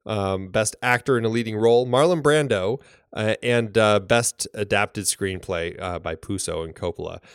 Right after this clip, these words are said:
Huge, uh, huge story, though, uh, circling the Oscars was because Marlon Brando, this was his first nomination in fifteen years,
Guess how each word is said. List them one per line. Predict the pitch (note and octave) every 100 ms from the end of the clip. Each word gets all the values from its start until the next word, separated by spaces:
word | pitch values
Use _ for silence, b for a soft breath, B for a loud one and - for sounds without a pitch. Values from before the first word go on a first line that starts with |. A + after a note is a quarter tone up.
| b b b b
Huge, | - G3 A#3+ A#3+ E3 - -
uh, | A#2+ A2
huge | - F3+ F#3 -
story, | - A#2 G#2
though, | G2 F#2 F2+
uh, | - F#2+ F2 D#2+
circling | - B2 A#2 G#2+ F#2+
the | F#2
Oscars | F2+ F2+ - G2+ B2+
was | D3 C#3
because | E3 F3 D3
Marlon | D#3+ F#3+ F#3+ D3+
Brando, | E3 G3+ C#3 G2 F2+ G2+
this | G#2+ A#2
was | A#2
his | C3 -
first | C3 B2 -
nomination | A#2 A2+ A2 A#2 G#2+
in | G2+
fifteen | A2 - G#2+
years, | A2+ D3 A#2+